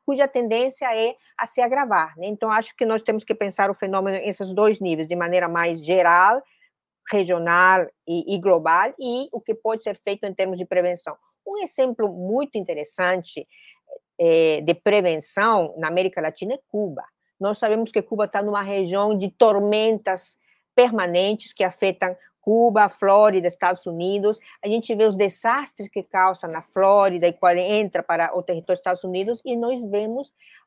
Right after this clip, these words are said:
as políticas de prevenção tão eficientes de Cuba, que apesar dos desastres materiais, tem uma preservação da vida das pessoas, de segurança das pessoas. E isso não é política que se improvisa, isso faz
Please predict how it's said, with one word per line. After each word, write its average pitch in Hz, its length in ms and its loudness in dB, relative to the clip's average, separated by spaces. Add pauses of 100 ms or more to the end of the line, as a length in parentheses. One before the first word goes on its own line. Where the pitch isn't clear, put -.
as 190 320 -4
políticas 214 580 -2
de 208 100 -6
prevenção 190 500 -6 (100)
tão 339 280 -2
eficientes 196 760 -6
de 170 100 -6
Cuba, 196 520 -2 (320)
que - 120 2
apesar 214 460 2
dos 262 160 2
desastres 214 440 -2
materiais, 196 720 -2
tem 226 200 2
uma 220 160 -2
preservação 214 1080 -2 (280)
da 214 180 0
vida 208 360 -2
das 208 120 -4
pessoas, 180 680 -4
de 175 100 -6
segurança 202 640 0
das 151 140 -10
pessoas. - 580 -18
E 202 140 0
isso 233 220 -2
não 359 120 -8
é 349 80 -6
política 220 800 -4 (260)
que 220 120 -2
se 220 100 -4
improvisa, 208 680 0
isso 180 240 -12
faz 214 240 -4